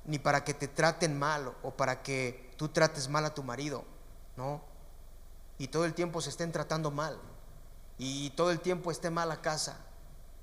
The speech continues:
y hoy él me hizo y mañana yo le hago. No, para eso no es el, el matrimonio. El diseño original, como Dios lo ha estipulado, hace todo posible cuando Él es el centro, ¿sí? Y cada uno tiene su rol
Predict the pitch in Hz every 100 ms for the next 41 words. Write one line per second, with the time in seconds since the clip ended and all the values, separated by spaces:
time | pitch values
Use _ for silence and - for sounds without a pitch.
0 | - 131 156 160 175 175 156 175 175 165
1 | 147 151 156 147 156 151 143 143 131 135
2 | 180 143 - - - - 135 165 180 180
3 | 175 175 170 156 151 156 160 226 311 -
4 | - - - - - - - - - -
5 | - - - - - - - - - -
6 | - - 139 143 165 180 175 143 156 170
7 | 151 143 - - - 143 143 139 143 165
8 | 170 160 151 147 - - 151 160 147 135
9 | 139 - - - - 147 160 170 - 175
10 | 165 160 175 165 165 156 151 170 175 170
11 | - 147 123 - 165 180 151 - - -
12 | - - 175 165 139 - 160 160 170 156
13 | 160 165 160 139 127 151